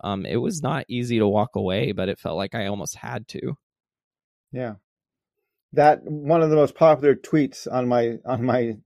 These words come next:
Speaker 2: Twitter account this last month was when I said, "One of the primary reasons the church is failing at the command to love your neighbors yourself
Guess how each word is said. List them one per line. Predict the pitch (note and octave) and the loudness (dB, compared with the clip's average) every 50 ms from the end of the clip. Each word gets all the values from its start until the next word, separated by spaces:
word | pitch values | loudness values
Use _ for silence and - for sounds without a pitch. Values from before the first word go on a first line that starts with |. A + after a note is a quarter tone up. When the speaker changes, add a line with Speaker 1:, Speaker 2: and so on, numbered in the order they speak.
| _ _ | _ _
Speaker 2:
Twitter | - - C3+ C3 B2+ | 0 2 2 4 2
account | A#2 - C3+ A#2 A2+ - A2+ | 0 -2 -4 -4 -4 -4 -4
this | A#2 A2+ - | -6 -4 0
last | A#2+ A#2+ A#2+ A#2 - - | 2 2 2 2 0 -2
month | B2+ A#2+ A#2+ A#2 A2 - _ _ _ _ _ _ _ _ _ _ _ _ | -4 -2 -2 -2 -2 -6 _ _ _ _ _ _ _ _ _ _ _ _
was | - A#2 A#2+ A#2 A2+ G#2+ | 2 4 4 4 2 2
when | A#2+ A#2+ | 0 0
I | A#2+ A#2+ A2+ | 2 0 0
said, | - - - B2+ A#2+ A#2 | 0 0 2 2 2 2
"One | A#2 C3 C3 | 2 0 0
of | C3 A#2+ | 0 0
the | A2+ | -2
primary | - - - C#3+ C3+ C3+ C3+ C3 B2+ | -2 0 0 0 0 0 0 0 0
reasons | B2 B2+ C3 B2+ A#2+ A#2+ B2 A2+ - | 0 0 0 -2 -4 -6 -8 -6 -6
the | A#2+ | -8
church | - - - C#3 B2+ - - | -8 -4 -2 -2 -2 -2 -4
is | B2 G#2+ - | -10 -10 -8
failing | _ - C3+ C#3 C#3 C3 B2 A#2 | _ 0 2 2 2 2 0 -2
at | A#2 A2 - | -2 -4 -6
the | - | -8
command | - - - A#2 A#2 A#2 A2 - | -12 -10 -8 -4 -4 -4 -4 -4
to | A2+ | -2
love | G#2+ A2 A#2 A2 | 0 2 2 2
your | A2 A#2 | 2 0
neighbors | A2+ A2+ A2+ G2+ A2 A2 - - | 0 0 -2 -2 -2 -4 -4 -6
yourself | A2 A2 - - - F#3+ C3 A#2 A2+ | -10 -8 -2 2 4 6 6 6 4